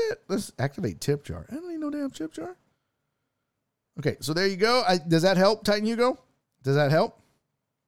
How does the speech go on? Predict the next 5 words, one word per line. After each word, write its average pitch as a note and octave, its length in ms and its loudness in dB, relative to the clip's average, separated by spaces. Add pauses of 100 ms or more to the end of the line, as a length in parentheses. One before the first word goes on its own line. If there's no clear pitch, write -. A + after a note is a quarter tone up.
(3500)
What D3+ 140 -4
is D3+ 80 -2
show G#2+ 480 -4
to F2 80 -8
pay? - 360 -16